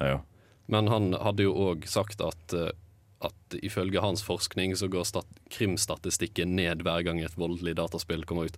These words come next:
Speaker 1: Ja, fordi
Speaker 2: Altså,
Speaker 1: det er
Speaker 2: det,
Speaker 1: jo
Speaker 2: det er
Speaker 1: ja.
Speaker 2: litt sånn,
Speaker 1: Folk
Speaker 2: dette
Speaker 1: får
Speaker 2: her
Speaker 1: utløp for en aggresjon via spillet, for eksempel, kanskje?
Speaker 2: Ja,
Speaker 1: En
Speaker 2: jeg
Speaker 1: viss,
Speaker 2: vet ikke
Speaker 1: en
Speaker 2: hva
Speaker 1: viss
Speaker 2: en
Speaker 1: form.
Speaker 2: baserte det på, men, eh, dette her var jo da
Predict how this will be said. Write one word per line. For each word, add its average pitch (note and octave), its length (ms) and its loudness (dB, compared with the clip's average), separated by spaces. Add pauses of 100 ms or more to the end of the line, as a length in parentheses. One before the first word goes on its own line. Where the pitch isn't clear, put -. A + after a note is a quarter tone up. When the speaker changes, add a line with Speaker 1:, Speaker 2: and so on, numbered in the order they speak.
(120)
Speaker 1:
Ja, G2+ 160 4
fordi F2+ 140 4
Speaker 2:
Altså, A#2 140 6
Speaker 1:
det A2 120 8
er - 40 2
Speaker 2:
det, F2 60 -4
Speaker 1:
jo F#2 60 -2
Speaker 2:
det - 80 4
er A#2+ 40 8
Speaker 1:
ja. A#2 60 6
Speaker 2:
litt A#2 160 4
sånn, G#2+ 240 4
Speaker 1:
Folk G#2+ 200 4
Speaker 2:
dette A#2+ 80 6
Speaker 1:
får A2 40 8
Speaker 2:
her G#2+ 200 8
Speaker 1:
utløp G2+ 300 2
for F2 160 2
en D#2 60 4
aggresjon D#2+ 480 2
via D2+ 280 4
spillet, E2 360 2
for C#2 120 -2
eksempel, F2+ 340 0
kanskje? F2 320 0 (460)
Speaker 2:
Ja, A#2+ 320 6
Speaker 1:
En G2+ 80 6
Speaker 2:
jeg G2 80 4
Speaker 1:
viss, G2+ 220 6
Speaker 2:
vet G#2 100 2
ikke F#2+ 120 2
Speaker 1:
en F#2+ 60 6
Speaker 2:
hva A#2 100 8
Speaker 1:
viss B2 80 6
Speaker 2:
en G2+ 60 6
Speaker 1:
form. E2+ 100 6
Speaker 2:
baserte F2 540 2
det D#2+ 140 -2
på, F2 220 2
men, G2 300 4
eh, F#2+ 240 4
dette G2 460 -2
her F#2+ 80 4
var F#2 120 4
jo F#2 80 2
da F2 140 2